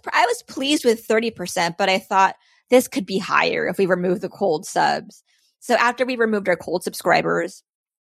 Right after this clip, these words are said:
you know, had a reduced list. But now I, I was actually just looking at our, at our email stats before this call, and our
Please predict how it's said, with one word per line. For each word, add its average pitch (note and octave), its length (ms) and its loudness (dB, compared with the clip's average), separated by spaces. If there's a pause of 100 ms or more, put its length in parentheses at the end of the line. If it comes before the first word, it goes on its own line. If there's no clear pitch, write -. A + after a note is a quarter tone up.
(260)
you B3 80 -2
know, F3 220 2 (320)
had F3+ 260 -2
a F3 40 0
reduced F#3 420 0
list. F3+ 320 0 (300)
But G3 200 2
now A3+ 220 0
I, G3+ 200 2
I G#3 60 4
was G#3+ 140 -4
actually A3+ 220 0
just G3+ 120 -6
looking G3 240 -2
at F3+ 100 4
our, F3 360 -2
at F#3+ 120 2
our D#3+ 320 2
email G#3 240 2
stats - 340 -2
before F3+ 280 -4
this - 200 -10
call, E3+ 400 -2 (380)
and G3 440 0
our G3+ 200 2